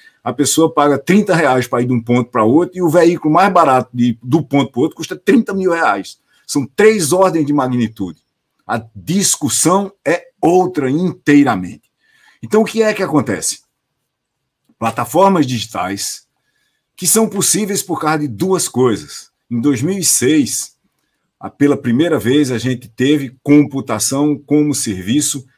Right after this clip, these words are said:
as a business na nuvem. Em dois mil e seis, chegada organizada de Amazon A W S.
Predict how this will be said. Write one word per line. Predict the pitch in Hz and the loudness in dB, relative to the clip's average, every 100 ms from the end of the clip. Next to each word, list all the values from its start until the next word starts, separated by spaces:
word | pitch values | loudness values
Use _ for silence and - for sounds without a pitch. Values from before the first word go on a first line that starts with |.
| _ 139 | _ -2
as | 185 190 | 0 0
a | |
business | 165 127 180 131 95 - - _ | -2 0 2 0 -4 -10 -12 _
na | 110 131 | -6 -2
nuvem. | 120 98 78 - _ _ _ _ _ _ _ _ | 0 -2 -8 -20 _ _ _ _ _ _ _ _
Em | |
dois | 92 98 | -8 -2
mil | 147 | -2
e | 143 | -2
seis, | 143 160 156 | -2 -2 -2
chegada | - 123 120 127 123 104 | -6 -4 -2 -2 -2 -4
organizada | 104 104 127 110 95 123 123 | -4 0 0 0 0 0 0
de | 113 | 0
Amazon | 120 113 98 135 | 2 0 0 0
A | 127 | 0
W | 131 127 95 | 0 0 -2
S. | - - | -4 -10